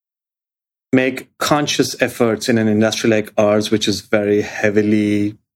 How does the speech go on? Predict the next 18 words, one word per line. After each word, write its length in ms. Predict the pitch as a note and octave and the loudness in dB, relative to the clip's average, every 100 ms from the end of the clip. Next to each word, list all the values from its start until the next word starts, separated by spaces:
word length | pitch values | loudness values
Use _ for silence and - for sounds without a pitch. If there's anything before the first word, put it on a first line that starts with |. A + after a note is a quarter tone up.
| - | -6
I 60 | G#2 | -4
would 140 | G2+ | -2
say 80 | A#2+ | -2
it's 140 | G2 | -4
very 320 | - D3+ C#3 A2+ | -2 -2 0 0
non-diverse. 580 | G#2+ G2+ F#2 F#2+ F#2 | 0 -2 -4 -4 -4
So 100 | - | -2
there's 200 | G#2+ G#2 | 0 0
a 40 | G#2+ | 2
lot 260 | A#2 A#2 | 2 0
of 220 | A#2 A#2 - | -2 -6 -14
traditionally 500 | - G#2+ G#2 - G#2+ | -4 0 0 0 0
marginalized 600 | G#2+ G#2 A2 G#2 G2+ - | 2 0 0 0 0 -2
groups 320 | - G2 - | -4 -4 -4
that, 340 | - G2+ G2 - _ _ _ _ _ - | -4 -4 -4 -12 _ _ _ _ _ -8
um, 400 | - G#2 G#2 D#2+ | -4 -2 -4 0
we 100 | A2 | 0
could, 380 | G#2+ G2 G2+ | 0 -2 -4